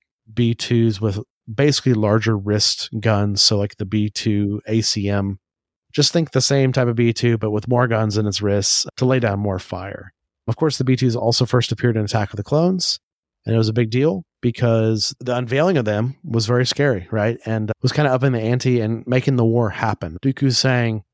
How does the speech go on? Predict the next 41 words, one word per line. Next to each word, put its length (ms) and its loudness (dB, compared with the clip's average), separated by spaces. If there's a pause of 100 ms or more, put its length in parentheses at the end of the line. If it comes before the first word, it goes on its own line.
(400)
"I 100 0
formed 320 0
this 120 2
alliance, 760 0 (440)
but 120 0
I've 100 0
got 180 0
a 20 2
new 200 2
army 300 0
as 160 -4
well." 360 -6 (240)
Like, 160 -10
there's 200 0
just 280 -4
layers 500 2
to 180 -4
it. 140 -8
And 100 -2
of 100 -2
course, 260 2
you 80 -2
then 280 -2
later 360 2
on, 200 0
we 60 -4
got 140 -4
the 80 -6
B 200 -2
X 220 -2
droids, 320 -2
which 160 -6
are 20 -2
one 100 0
of 60 -2
my 60 0
personal 380 -2
favorites, 400 0
the 80 -14
droid 180 -2
commandos. 640 -2